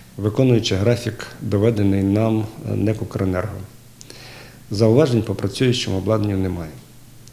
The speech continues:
Екологічний та радіаційний стан на майданчику, а також в зоні спостереження без змін в нормі. Хочу сказати, що початок, е, цього місяця був досить насичений,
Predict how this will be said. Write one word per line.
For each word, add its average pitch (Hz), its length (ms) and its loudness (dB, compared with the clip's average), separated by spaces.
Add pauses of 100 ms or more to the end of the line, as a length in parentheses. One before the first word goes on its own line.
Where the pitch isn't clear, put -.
(1160)
Екологічний 120 640 4
та 110 300 4
радіаційний 104 500 2
стан 135 460 0 (320)
на 107 240 0
майданчику, 117 680 2
а 104 40 2
також - 600 -2
в 110 140 2
зоні 107 220 4
спостереження 113 680 0
без 95 240 0
змін 104 480 2 (200)
в 90 40 -8
нормі. 92 340 -4 (880)
Хочу - 440 -2
сказати, 131 520 2
що 120 540 4 (120)
початок, - 960 -4
е, 104 140 2
цього 107 300 2
місяця 123 460 2
був 101 220 0
досить 120 340 -2
насичений, 107 800 2